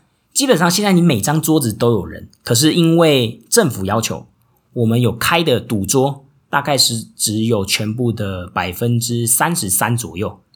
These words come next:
就是以前可以开到十张，现在就只能开三张，所以就变得很抢手。赌客们还是会进来玩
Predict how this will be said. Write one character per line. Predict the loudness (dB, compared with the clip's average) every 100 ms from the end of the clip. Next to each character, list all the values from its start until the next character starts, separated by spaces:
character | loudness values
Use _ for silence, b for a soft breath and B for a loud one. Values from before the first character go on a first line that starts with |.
| _
就 | -4 -2
是 | 0
以 | 0
前 | 0
可 | 2
以 | 0
开 | 0
到 | 0
十 | 0 0 -4
张， | -6 -6 -8
现 | -6 -6
在 | -4
就 | -4
只 | -6
能 | -10
开 | -10 -6
三 | -4 -6 -6
张， | -8 -10 -18 _ b b b
所 | 0 2
以 |
就 | 2
变 | 2
得 | 0
很 | 0 0
抢 | 2 0 -2 -6
手。 | -2 -4 -6 b b b
赌 | -2 0
客 | 4 4
们 | 2
还 | 0
是 | 0
会 | 0
进 | -2
来 | -4 -6
玩 | -10